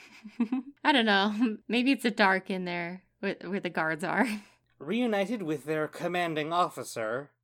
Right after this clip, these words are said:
Speaker 2: Polly, Tonker, Lofty, Igorina, and Wazir make their way through the keep. However, Tonker's frustration with Wazir's piety and Blouse's condescension causes her to explode in anger, giving them away to the guards.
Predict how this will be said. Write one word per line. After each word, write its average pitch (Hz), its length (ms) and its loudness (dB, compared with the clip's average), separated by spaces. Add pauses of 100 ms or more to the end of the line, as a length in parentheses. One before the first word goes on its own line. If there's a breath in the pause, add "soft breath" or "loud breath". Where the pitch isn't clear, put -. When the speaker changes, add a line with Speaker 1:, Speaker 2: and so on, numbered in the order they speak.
Speaker 2:
Polly, 233 480 -2
Tonker, 185 580 -2 (200)
Lofty, 170 600 -2 (100)
Igorina, 165 600 0 (180)
and 147 300 -8
Wazir 135 640 0
make 165 280 -8
their 202 160 -2
way 131 220 0
through 151 220 -6
the 147 80 -2
keep. - 480 -12
However, 135 540 0 (160)
Tonker's 220 500 0 (100)
frustration 220 720 -4
with 156 160 -4
Wazir's 160 480 0
piety 175 480 -4
and 131 180 -10
Blouse's 160 440 -4
condescension 151 1000 -4 (320 soft breath)
causes 214 440 2
her 196 180 0
to 185 280 -2
explode 151 680 -2
in 120 80 -6
anger, 107 460 -8 (420)
giving 160 360 0
them 156 160 0
away 151 300 4
to - 140 -8
the 123 120 -6
guards. 113 720 0